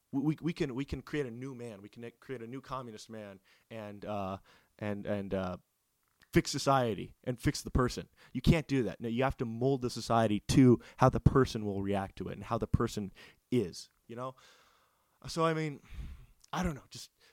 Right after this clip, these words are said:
like, I, I saw this, this, this article talking about how, like, oh, like, like, um, like, talking about immigration to, like,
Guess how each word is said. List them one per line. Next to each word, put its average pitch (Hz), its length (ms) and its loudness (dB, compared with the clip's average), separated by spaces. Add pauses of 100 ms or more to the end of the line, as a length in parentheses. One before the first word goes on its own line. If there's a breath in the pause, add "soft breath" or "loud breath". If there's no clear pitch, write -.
like, 135 160 -6
I, 160 140 2
I 160 100 2
saw 175 240 2
this, 160 220 -2
this, 135 240 -4
this 123 140 -10
article 123 420 0
talking 117 260 -2
about 107 300 -4 (320)
how, 120 340 0
like, 104 380 -6
oh, 104 180 -2 (300 loud breath)
like, 110 180 -6
like, 101 360 -6
um, 95 320 -8 (800 soft breath)
like, 123 220 -2 (140)
talking 160 320 4
about 131 320 6
immigration 127 720 2
to, 104 360 -2
like, 98 160 -8